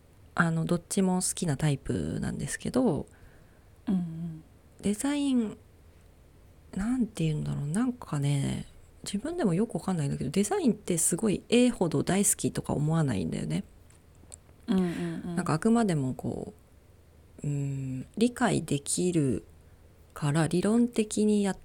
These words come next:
Speaker 1: てるところが大きくて、
Speaker 2: うんうんうん。
Speaker 1: 自分の中で。
Speaker 2: うんうんうん。
Speaker 1: で、なんか、なんとなくそれよりも絵を描く方が本当は好きなのにっていう思いが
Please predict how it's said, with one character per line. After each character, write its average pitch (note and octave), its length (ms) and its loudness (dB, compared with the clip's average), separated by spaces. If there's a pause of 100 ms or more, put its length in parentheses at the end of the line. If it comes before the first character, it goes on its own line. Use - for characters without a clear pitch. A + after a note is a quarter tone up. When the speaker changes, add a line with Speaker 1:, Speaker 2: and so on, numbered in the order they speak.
(180)
Speaker 1:
て F#3 140 4
る F3+ 260 0 (880)
と F3 100 0
こ F3+ 120 2
ろ F3 120 6
が C3 120 6
大 C#3 160 2
き F3+ 140 -4
く - 0 -
て、 - 0 -
Speaker 2:
う F#3+ 60 -6
ん - 0 -
う F3+ 60 -4
ん - 0 -
う - 40 -4
ん。 E3 120 4
Speaker 1:
自 D#3+ 140 2
分 C#3 140 2
の B2+ 80 0
中 C3 240 -4
で。 - 200 2 (1040)
Speaker 2:
う G3+ 60 -2
ん G3+ 40 2
う - 20 2
ん F#3+ 40 2
う F3 60 -2
ん。 F3 560 -8 (280)
Speaker 1:
で、 F3 540 -2 (800)
な A#3+ 100 2
ん B3 40 0
か、 D3 300 -2 (100)
な A#3 140 2
ん B3 100 4
と B3+ 120 -2
な B3+ 120 2
く B3 140 -6
そ E3+ 160 0
れ F3 80 2
よ G3+ 120 2
り F#3 100 2
も D3+ 140 0
絵 D3+ 80 0
を D3 40 -2
描 C3+ 140 -6
く - 120 -10
方 - 160 -2
が A#2+ 220 -4 (280)
本 F#3 240 -2
当 G3+ 140 2
は G3 120 4
好 - 120 0
き G3 140 2
な E3+ 100 4
の B2+ 120 0
に A#2 60 0
っ - 40 -8
て - 120 -4
い C#3 60 2
う C3+ 40 2
思 C#3+ 200 2
い C3 80 0
が B2 240 0